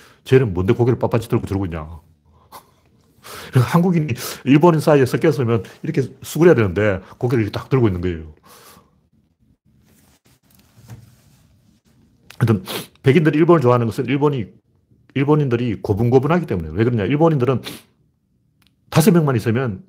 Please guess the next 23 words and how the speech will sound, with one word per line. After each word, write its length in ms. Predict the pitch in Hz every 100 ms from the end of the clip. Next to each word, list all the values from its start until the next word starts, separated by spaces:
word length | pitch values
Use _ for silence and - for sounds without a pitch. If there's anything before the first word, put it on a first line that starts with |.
| -
그저 140 | 101
서열이 320 | - 156 156
있어요. 240 | 104 104 87
그래서 220 | 113 101 _ _ -
막내가 420 | - 101 113 156 123
있어. 180 | -
그 100 | 98
막내가 500 | 104 90 117 147 107 - - - _ _ _ _
이, 240 | 104 104 104 _ _ _ _ _ _ _ _ _ _ -
이지매를 380 | 110 156 170 120
당하는 320 | 98 107 107
역할이야. 440 | 95 98 80 73 _ _ _ _ _ _ _ _ _ _ - 107 _ _
어디서 220 | - 120 143
읽은 240 | 151 135
건데 280 | 92 80 95 - _ _ - _ _ _ _ _ _ _ _ _ _ _ _ _ _ _ _ _ _ _ _ _
친한 340 | - 165 175 170
일본인이 640 | 170 170 165 160 170 110 - _ - _ _ _ _ _ _ _ _ -
그 200 | - 110
패거리 320 | 180 - 160
중에서 180 | 156 127
좀 160 | 139
약해 240 | 104 - 180
보이더라고. 580 | 143 113 90 80 85